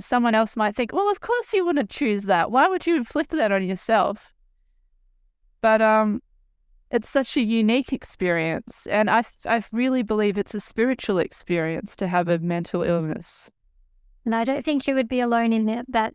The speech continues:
Speaker 2: experience either. I think a lot of people listening will certainly think, "Yeah, that's how I feel.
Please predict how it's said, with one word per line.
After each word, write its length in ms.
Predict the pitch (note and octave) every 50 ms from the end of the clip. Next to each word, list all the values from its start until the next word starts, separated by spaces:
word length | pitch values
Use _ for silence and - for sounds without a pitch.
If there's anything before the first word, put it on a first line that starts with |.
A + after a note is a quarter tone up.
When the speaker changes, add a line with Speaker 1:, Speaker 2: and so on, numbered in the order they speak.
| _
Speaker 2:
experience 640 | - A#3+ A#3 G#3+ - - - A#3 A3 A3 A#3 A3 -
either. 200 | B3 A#3 A3+ A3
I 60 | A3
think 160 | A3 A3 G#3+ G3+
a 60 | G#3+
lot 160 | G3+ G#3 G#3
of 40 | -
people 260 | - A3 G3 G3+ G#3
listening 360 | G3+ G3+ - - G#3 G3 F#3+
will 140 | G3 G3 G3+
certainly 580 | - - G#3+ A3 A3 G#3 G3 G3+ G3+ G3 F#3+ - _ _ _ _ _ _ _ _
think, 240 | A3 A3 A3+ -
"Yeah, 160 | - A#3+ B3 B3
that's 220 | B3 B3 - -
how 120 | - A#3
I 100 | A3+ A3+
feel. 320 | A3 - - A#3 A3+ A3+